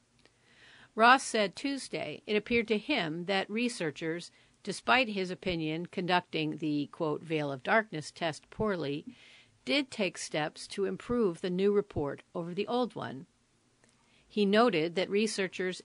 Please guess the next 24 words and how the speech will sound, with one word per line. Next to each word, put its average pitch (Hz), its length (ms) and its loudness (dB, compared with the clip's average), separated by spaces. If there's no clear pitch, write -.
added 208 380 4
caveats 185 880 -2
in 185 80 -2
the 180 80 -2
form 202 360 0
of 180 120 -6
footnotes 165 600 -6
to 165 100 -8
some 220 280 0
of 233 160 -4
their 160 160 -2
work, 143 380 -6
some 214 340 4
corresponding 160 800 -2
to - 160 -12
criticism 151 640 -6
he 147 160 -6
had 160 200 -8
made 147 360 -4
to 156 100 -8
U 156 220 -4
S 147 180 -6
A 139 100 -6
Today, 156 540 -2